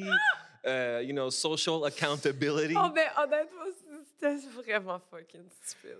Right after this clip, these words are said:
Speaker 2: là.
Speaker 1: Non, mais c'était
Speaker 2: Mais
Speaker 1: vraiment
Speaker 2: c'était
Speaker 1: bon.
Speaker 2: juste drôle. Je pense qu'on essayait juste d'explorer, man. Puis on chantait des, tu sais,
Speaker 1: Tu
Speaker 2: on
Speaker 1: vois, tu
Speaker 2: faisait
Speaker 1: soulèves
Speaker 2: des
Speaker 1: un bon point.
Speaker 2: sons,
Speaker 1: On
Speaker 2: man.
Speaker 1: explorait. As an artist, I feel <laughs>
Speaker 2: On niaisait, on faisait des sons. On... c'est parce qu'à un moment donné, je sais pas, on essayait de se faire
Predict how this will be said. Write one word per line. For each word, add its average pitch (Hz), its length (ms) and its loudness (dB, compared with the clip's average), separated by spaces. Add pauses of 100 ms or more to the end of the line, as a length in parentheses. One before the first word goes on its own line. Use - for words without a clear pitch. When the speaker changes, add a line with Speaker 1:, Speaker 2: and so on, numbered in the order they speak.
Speaker 2:
là. - 140 -10
Speaker 1:
Non, 135 120 2
mais 147 100 0
c'était 131 160 0
Speaker 2:
Mais 254 100 4
Speaker 1:
vraiment 208 160 4
Speaker 2:
c'était 302 100 4
Speaker 1:
bon. - 60 2
Speaker 2:
juste 392 220 0
drôle. 269 240 2
Je - 40 -10
pense 294 160 0
qu'on 262 160 -10
essayait 240 300 -6
juste 240 220 -12
d'explorer, 208 640 -14
man. 202 200 -14
Puis 185 160 -6
on 196 140 0
chantait 196 400 -2
des, 196 160 -6
tu - 80 -20 (320)
sais, 254 120 2
Speaker 1:
Tu - 100 4
Speaker 2:
on 247 40 8
Speaker 1:
vois, 240 100 4
tu 254 60 -8
Speaker 2:
faisait 262 180 4
Speaker 1:
soulèves 240 100 4
Speaker 2:
des 208 80 4
Speaker 1:
un - 80 4
bon 127 180 0
point. 247 220 6
Speaker 2:
sons, 240 80 2
Speaker 1:
On 165 140 4
Speaker 2:
man. 170 80 0
Speaker 1:
explorait. 220 680 -2 (380)
As 185 160 2
an 208 80 0
artist, 151 440 0
I 135 120 2
feel 156 360 -2
<laughs> 147 60 -4 (420)
Speaker 2:
On 226 120 4
niaisait, 214 800 4
on 208 100 4
faisait 254 420 2
des 440 180 4
sons. 185 880 2 (320)
On... 220 240 4
c'est 240 120 0
parce 269 160 4
qu'à 269 80 4
un - 20 4
moment 254 160 4
donné, 285 260 0 (200)
je - 60 -12
sais 277 120 -6
pas, 214 100 -8
on 220 120 -2
essayait 277 240 -2
de - 20 -10
se - 80 -2
faire - 200 -12